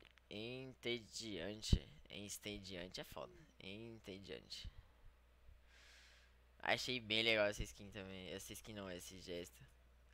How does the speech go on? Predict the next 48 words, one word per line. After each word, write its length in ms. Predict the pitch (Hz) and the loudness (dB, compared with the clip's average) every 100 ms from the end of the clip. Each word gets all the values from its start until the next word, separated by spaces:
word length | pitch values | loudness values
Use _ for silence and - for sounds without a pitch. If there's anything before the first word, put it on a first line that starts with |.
| - | 8
E 80 | 196 | 10
aqui 180 | 185 185 | 10 8
tem 140 | 196 | 6
o 40 | |
bananão, 520 | 175 185 196 180 170 165 | 10 12 12 8 6 8
velho. 260 | 135 117 | 8 8
O 40 | 110 | 6
bananão 360 | 120 127 127 | 6 6 4
é 120 | 131 | 2
bem 240 | 127 123 120 | 4 4 6
da 120 | 135 | 4
hora, 240 | 185 156 | 4 4
velho. 220 | 120 107 98 | 6 4 2
Gostei 300 | 110 - 131 | -2 -2 -2
do 80 | |
bananão. 480 | 113 113 110 104 95 - - - - - - | 4 6 6 0 -4 -12 -18 -16 -16 -16 4
E 60 | 147 | 8
além 240 | 160 202 | 10 10
de 120 | 214 | 6
tudo, 280 | 190 208 202 | 0 2 2
que 120 | - | 6
ele 120 | 185 | 10
amadurece 800 | 185 196 220 214 208 160 170 - | 12 10 6 6 10 12 12 8
durante 340 | 196 170 170 185 | 4 6 8 6
a 40 | |
partida 640 | - 170 151 - 170 196 | 8 10 10 6 2 4
e 140 | 175 175 | 4 2
fica 260 | - 175 | 2 4
mudando 460 | 190 185 160 180 220 | 4 4 4 4 4
de 100 | 208 | 0
cor, 360 | - 160 139 123 | 0 6 6 8
velho. 280 | 104 98 - - - | 6 4 -2 -4 -6
Muito 320 | - 143 185 196 | -10 -6 2 8
legal, 460 | 156 135 120 110 | 12 12 12 12
velho. 240 | 107 104 110 - - - - - - - - - - - - - | 8 4 0 -12 -20 -20 -18 -18 -20 -20 -20 -20 -20 -20 -18 -4
Não 180 | 196 | 0
sei 200 | 220 240 | 6 6
o 20 | 247 | 4
que 140 | 240 | 0
que 100 | 254 | 6
ele 80 | 240 | 10
vai 120 | 240 | 12
amadurecer, 680 | 247 254 240 247 294 233 190 | 12 10 8 6 6 6 8
né? 80 | |
Ele 100 | 160 | 10
vai 140 | 147 147 | 10 10
ficar, 260 | - 156 | 10 8
tipo, 420 | 160 - 151 127 | 8 2 0 0